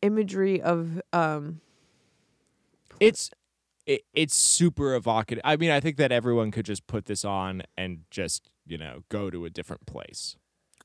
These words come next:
Speaker 1: Put this on and go walk around, um, a
Speaker 2: Cemetery.
Speaker 1: cemetery. Yeah,
Speaker 2: Yeah.
Speaker 1: that's what it feels
Speaker 2: This
Speaker 1: like
Speaker 2: is
Speaker 1: you should
Speaker 2: some
Speaker 1: do.
Speaker 2: real good cemetery,
Speaker 1: Doesn't it
Speaker 2: cemetery
Speaker 1: have that
Speaker 2: walk-in. Yeah.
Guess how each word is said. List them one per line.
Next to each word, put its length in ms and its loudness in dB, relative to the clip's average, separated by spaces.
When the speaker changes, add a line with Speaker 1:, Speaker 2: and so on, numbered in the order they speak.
Speaker 1:
Put 160 -2
this 140 0
on 200 0
and 80 -2
go 200 4
walk 320 0
around, 540 -4
um, 600 -8
a 440 -6
Speaker 2:
Cemetery. 560 -6
Speaker 1:
cemetery. 580 -10
Yeah, 180 -4
Speaker 2:
Yeah. 160 -2
Speaker 1:
that's 160 -6
what 140 -4
it 100 -12
feels 300 -6
Speaker 2:
This 20 -10
Speaker 1:
like 120 2
Speaker 2:
is 100 -2
Speaker 1:
you 60 2
should 300 0
Speaker 2:
some 100 -2
Speaker 1:
do. 40 0
Speaker 2:
real 300 2
good 260 -4
cemetery, 840 -2
Speaker 1:
Doesn't 280 8
it 100 8
Speaker 2:
cemetery 200 8
Speaker 1:
have 140 8
that 200 8
Speaker 2:
walk-in. 260 0
Yeah. 540 6